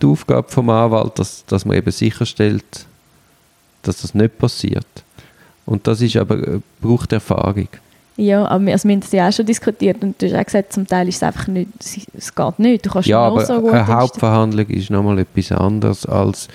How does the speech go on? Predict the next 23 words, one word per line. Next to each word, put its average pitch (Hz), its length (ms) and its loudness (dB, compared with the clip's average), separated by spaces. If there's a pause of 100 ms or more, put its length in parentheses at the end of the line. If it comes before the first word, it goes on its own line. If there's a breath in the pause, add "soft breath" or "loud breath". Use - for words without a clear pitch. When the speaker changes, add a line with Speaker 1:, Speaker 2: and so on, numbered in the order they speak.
(180 loud breath)
Speaker 1:
eine 101 200 2
Einvernahme 98 760 2 (160)
in 104 140 -4
der 98 100 0
Mitte 101 420 0
oder 95 120 4
am 92 120 2
Anfang 95 320 0
von 90 200 -2
einer 87 100 0
Untersuchung. 92 720 -2 (340 loud breath)
Speaker 2:
Mhm. 214 260 -2
Speaker 1:
Also 95 180 2
eine 87 80 0
Hauptverhandlung, 101 640 0
du - 100 -4
kennst 104 500 -2
die 98 60 0
Akten, - 480 -2
du 87 120 -4
kennst 107 480 0
das - 40 -10
Programm, 92 640 0